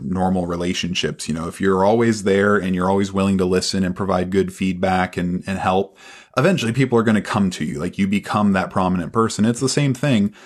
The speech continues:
on these web forums, okay? And, uh, the more, you know, prolific you are and the more prominent and more helpful you are, the more prominent of a member you will be on these forums. So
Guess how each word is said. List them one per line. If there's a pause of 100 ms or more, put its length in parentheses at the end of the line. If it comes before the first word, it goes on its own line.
(360)
on
these
web
forums, (120)
okay? (760)
And,
uh, (360)
the
more,
you
know,
prolific
you
are
and
the
more
prominent
and
more
helpful
you
are,
the
more
prominent
of
a
member (240)
you
will
be
on
these
forums. (540)
So